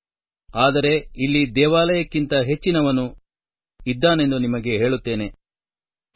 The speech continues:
ನನಗೆ ಯಜ್ಞವೂ ಬೇಡ, ಕರುಣೆಯೇ ಬೇಕು ಎಂಬುದರ ಅರ್ಥವನ್ನು ನೀವು ತಿಳಿದಿದ್ದರೆ ನಿರಪರಾಧಿಗಳನ್ನು ಅಪರಾಧಿಗಳೆಂದು ತೀರ್ಪು ಮಾಡುತ್ತಿದ್ದಿಲ್ಲ. ಮನುಷ್ಯಕುಮಾರನು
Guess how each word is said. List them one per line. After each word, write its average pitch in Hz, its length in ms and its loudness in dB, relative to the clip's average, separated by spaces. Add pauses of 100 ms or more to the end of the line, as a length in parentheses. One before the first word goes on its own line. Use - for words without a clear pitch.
ನನಗೆ 120 500 -2
ಯಜ್ಞವೂ 131 380 0
ಬೇಡ, 131 200 0 (880)
ಕರುಣೆಯೇ 156 460 2
ಬೇಕು 123 520 -2 (360)
ಎಂಬುದರ 123 480 2
ಅರ್ಥವನ್ನು 120 720 -2 (540)
ನೀವು 120 540 0
ತಿಳಿದಿದ್ದರೆ 127 560 -2 (720)
ನಿರಪರಾಧಿಗಳನ್ನು 123 920 2 (460)
ಅಪರಾಧಿಗಳೆಂದು 143 800 0 (100)
ತೀರ್ಪು 165 280 -4
ಮಾಡುತ್ತಿದ್ದಿಲ್ಲ. 107 600 -4 (1200)
ಮನುಷ್ಯಕುಮಾರನು 135 920 0